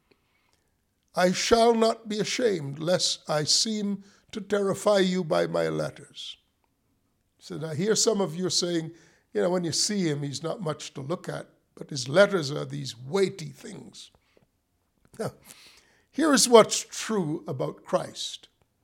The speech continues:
And Paul is telling us, we judge things like Christ, in the way that Christ does.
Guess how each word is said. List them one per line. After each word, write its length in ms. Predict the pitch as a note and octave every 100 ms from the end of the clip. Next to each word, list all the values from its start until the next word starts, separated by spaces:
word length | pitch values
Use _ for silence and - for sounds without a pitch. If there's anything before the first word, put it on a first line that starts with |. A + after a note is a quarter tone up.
| _ _ _ _
And 180 | E3+ D3
Paul 300 | G#3+ A3+ A3+
is 140 | F#3
telling 360 | - G#3 F#3 D#3
us, 320 | C#3+ C#3 - - _ _ _ _ _ _ _ _ _ -
we 100 | G#3+
judge 440 | D#3 B3+ G#3+ -
things 340 | - F#3+ E3+
like 280 | D#3+ D3+ -
Christ, 280 | - C3+ - _ _ A3 C#4
in 100 | G3
the 80 | F#3
way 220 | F3+ E3+
that 240 | D#3 -
Christ 420 | - C#3+ C3+ -
does. 400 | D3+ - - -